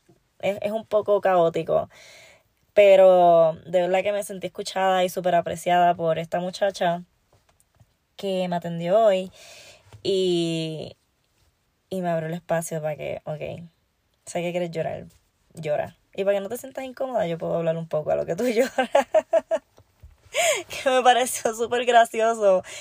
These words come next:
y súper considerado de su parte, porque, porque sí, a veces es un poquito awkward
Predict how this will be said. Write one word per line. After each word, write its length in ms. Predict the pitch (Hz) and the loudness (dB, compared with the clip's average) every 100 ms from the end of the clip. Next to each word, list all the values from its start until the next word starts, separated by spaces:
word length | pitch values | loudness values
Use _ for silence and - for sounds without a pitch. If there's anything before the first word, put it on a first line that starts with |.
| - - | -14 -8
y 120 | 240 | -6
súper 260 | 240 254 | 0 0
considerado 680 | 254 269 262 247 226 208 240 | 2 -2 2 6 8 8 6
de 80 | 262 | 2
su 140 | 262 | -2
parte, 520 | 226 196 214 - 160 175 | 2 2 0 -4 -4 -2
porque, 720 | 202 196 - 190 170 160 - - - - _ _ - | 0 0 4 6 6 2 -2 -12 -20 -20 _ _ -6
porque 240 | 202 190 | -6 -4
sí, 340 | 190 170 175 196 | -6 -6 -6 -4
a 120 | - | 2
veces 200 | 170 175 | 2 2
es 100 | 190 | -4
un 120 | 202 190 | -6 -4
poquito 380 | 208 196 196 | -4 -2 2
awkward 640 | 185 180 175 170 160 - | 4 2 2 2 2 0